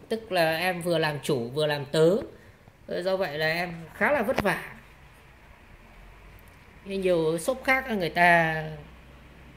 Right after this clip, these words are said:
người ta chỉ làm công tác giao dịch thôi, còn cái vấn đề đóng gói hàng họ là do đệ tử người ta làm,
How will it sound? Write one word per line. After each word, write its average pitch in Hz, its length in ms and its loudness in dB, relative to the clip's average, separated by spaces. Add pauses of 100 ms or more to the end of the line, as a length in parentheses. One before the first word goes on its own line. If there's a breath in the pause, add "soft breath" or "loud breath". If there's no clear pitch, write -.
(560)
người 156 80 -8
ta 175 160 2
chỉ 151 160 -4
làm 139 220 2
công 165 120 -8
tác 220 180 0
giao 170 160 -2
dịch 160 260 -4
thôi, 175 180 -2
còn 143 160 -6
cái 160 100 -6
vấn 175 200 -2
đề 156 180 4
đóng 156 200 -2
gói 180 220 2
hàng 185 280 4
họ 123 340 -2
là 131 380 -6 (680 loud breath)
do 156 640 0 (120)
đệ 165 180 -2
tử 123 260 0
người 123 100 -6
ta 165 120 -2
làm, 151 260 2